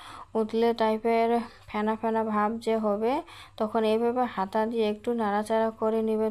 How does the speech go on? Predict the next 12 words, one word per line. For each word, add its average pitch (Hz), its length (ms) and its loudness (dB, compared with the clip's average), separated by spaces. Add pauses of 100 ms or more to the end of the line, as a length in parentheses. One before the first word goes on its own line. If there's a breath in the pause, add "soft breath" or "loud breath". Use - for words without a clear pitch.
তোমরা। 226 280 0 (760 soft breath)
এই 208 240 -2
যে 226 100 2 (240)
তোমরা 208 240 -2 (100)
দেখতে 208 280 -4
পাচ্ছ 220 220 0 (140)
জিনিসটা 214 360 -2 (100)
একটু 208 180 -10
একটু 214 160 -4 (100)
ফুলে 220 420 -2
ফুলে 220 220 -2 (120)
কিন্তু 214 280 -2